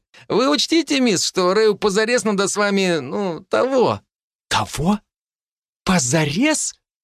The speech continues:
Лицо Хлои вытянулось и порозовело. «Значит, это он тебе так сказал?» Фил кивнул, сдавая меня с потрохами.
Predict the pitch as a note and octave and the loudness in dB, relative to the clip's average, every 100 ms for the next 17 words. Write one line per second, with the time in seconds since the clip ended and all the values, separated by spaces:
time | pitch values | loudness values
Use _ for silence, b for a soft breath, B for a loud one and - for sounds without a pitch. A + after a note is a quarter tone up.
0 | _ A#2 A2+ - C#3 C#3+ D3 C#3 F3+ G3+ | _ -4 -2 0 0 2 0 2 2 2
1 | E3 C#3 - C#3+ - D3 C#3 D#3+ A#2+ G2+ | 0 0 -2 -4 0 0 0 0 0 -2
2 | - _ _ _ _ - D#3+ D#3+ - F3 | -6 _ _ _ _ -6 -2 -2 -2 -4
3 | - D#3+ - D#3+ E3 E3+ E3 E3+ F#3 E3+ | -4 -2 0 2 0 0 0 0 0 -2
4 | D3+ - F#3+ F3+ A#3+ D3 G#2 - _ _ | -4 -2 -2 0 0 0 -4 -14 _ _
5 | _ _ _ - A#3+ B3+ A#3 A3 G3 G#3+ | _ _ _ 0 2 2 0 2 2 2
6 | B3+ F3+ G#3+ E3+ E3 E3 D3 C#3 C#3 C#3+ | 2 0 2 2 2 2 0 -2 -2 -2
7 | C#3+ B2 A#2 G#2+ G#2+ | -2 0 -2 0 -2